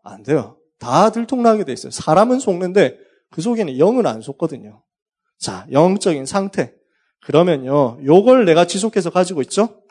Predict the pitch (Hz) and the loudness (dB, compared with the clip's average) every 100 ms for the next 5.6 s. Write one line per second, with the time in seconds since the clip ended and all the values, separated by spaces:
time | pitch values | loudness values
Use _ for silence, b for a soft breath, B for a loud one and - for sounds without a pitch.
0 | _ - 156 165 131 135 190 233 220 139 | _ 0 2 2 2 2 4 4 2 2
1 | 131 131 165 135 - _ _ _ _ _ | -2 -2 0 0 -4 _ _ _ _ _
2 | _ _ _ _ _ _ _ _ _ _ | _ _ _ _ _ _ _ _ _ _
3 | _ _ _ _ - 127 175 196 180 139 | _ _ _ _ -2 0 2 0 0 0
4 | 185 220 _ _ _ - - 233 226 226 | -2 -8 _ _ _ -10 -8 -8 -4 -4
5 | 220 139 101 104 _ _ | -4 -10 -12 -16 _ _